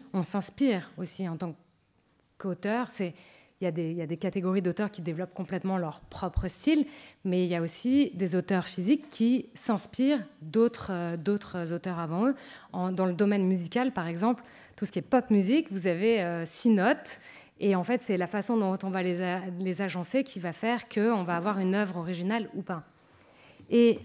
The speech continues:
en fait, la, l'enjeu juridique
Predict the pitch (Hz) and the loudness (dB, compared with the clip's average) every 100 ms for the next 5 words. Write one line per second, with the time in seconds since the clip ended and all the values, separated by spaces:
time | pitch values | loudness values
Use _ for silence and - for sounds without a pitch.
0 | - 214 202 277 269 190 180 180 180 - | -6 0 4 4 6 4 4 2 -2 -4
1 | 185 180 185 190 240 226 262 202 202 190 | -2 0 2 4 4 6 4 4 2 2
2 | 175 277 - - | 2 0 0 -20